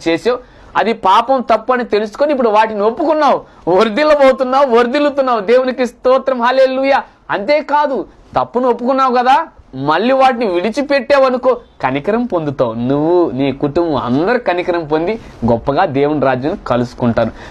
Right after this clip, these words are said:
చూద్దాం పరిశుద్ధమైన జీవ గ్రంథం ఏం బోధిస్తుందో. ఆది కాండము మూడవ అధ్యాయము పదకొండవ వచనాన్ని ధ్యానం చేస్తే అందుకు ఆయన, "నీవు దిగంబరమని నీకు చెప్పిన వాడెవడు? నీవు తినకూడదని నేను నీకు ఆజ్ఞాపించిన వృక్ష ఫలములు తింటివా?"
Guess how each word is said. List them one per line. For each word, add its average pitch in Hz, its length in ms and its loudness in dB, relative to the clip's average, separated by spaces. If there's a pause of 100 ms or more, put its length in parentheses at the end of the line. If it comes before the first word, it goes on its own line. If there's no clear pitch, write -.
(220)
చూద్దాం 269 480 2
పరిశుద్ధమైన 262 540 0
జీవ 226 320 0
గ్రంథం 214 300 0
ఏం 196 300 0
బోధిస్తుందో. 175 1040 0
ఆది 196 320 4
కాండము 240 640 0
మూడవ 226 360 2
అధ్యాయము 220 480 0
పదకొండవ 208 640 0
వచనాన్ని 208 380 -2
ధ్యానం 147 400 -2
చేస్తే 240 400 -2 (360)
అందుకు 165 380 -2
ఆయన, 156 540 0 (280)
"నీవు 202 240 0
దిగంబరమని 214 1000 -2 (520)
నీకు 202 300 -2 (140)
చెప్పిన 165 240 -2
వాడెవడు? 170 760 2 (760)
నీవు 226 200 0
తినకూడదని 233 800 0
నేను 190 440 0
నీకు 226 540 -2
ఆజ్ఞాపించిన 226 840 0
వృక్ష 180 320 -2
ఫలములు 233 400 -2
తింటివా?" 160 540 0